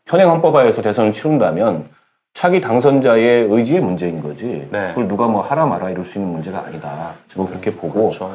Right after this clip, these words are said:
Speaker 2: 이게 뭐 그, 게다가 이제 뭐 그 기본권 촛불의 개혁 의제가 담기지 않은 개헌이라면은 뭐 굳이 이거를 해야 될 필요가 있나라는 생각도
Speaker 1: 그러니까요.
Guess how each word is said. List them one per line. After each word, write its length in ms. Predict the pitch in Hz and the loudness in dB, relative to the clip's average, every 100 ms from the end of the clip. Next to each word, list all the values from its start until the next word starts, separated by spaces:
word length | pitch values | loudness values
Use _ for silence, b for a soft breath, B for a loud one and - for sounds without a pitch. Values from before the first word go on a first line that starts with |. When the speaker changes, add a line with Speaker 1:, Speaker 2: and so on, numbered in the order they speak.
| 104 | -4
Speaker 2:
이게 100 | 143 | -2
뭐 140 | 151 | -2
그, 160 | - 117 | -4 -4
게다가 260 | 127 160 | 2 2
이제 140 | 131 127 | 2 0
뭐 200 | 113 104 | -2 -2
그 160 | - 110 | -4 -6
기본권 400 | 120 139 139 - | -2 -2 -2 -2
촛불의 640 | 190 208 202 185 160 147 | -2 2 4 4 4 2
개혁 260 | - 131 131 | 2 2 2
의제가 460 | 117 113 113 104 | 0 2 0 0
담기지 380 | - 110 160 156 | -2 -4 -2 0
않은 240 | 113 113 | 2 0
개헌이라면은 640 | 107 101 107 104 98 95 90 | -2 -2 -2 -2 -4 -6 -6
뭐 140 | 87 | -10
굳이 380 | - 117 131 147 | -10 -12 -8 -6
이거를 300 | 104 104 98 | -2 -2 0
해야 140 | 156 160 | 0 -2
될 120 | 120 | -2
필요가 240 | - 151 | -2 -2
있나라는 360 | 98 95 90 87 | -2 -2 -4 -6
생각도 180 | 120 - | -4 0
Speaker 1:
그러니까요. 280 | 160 117 | 4 4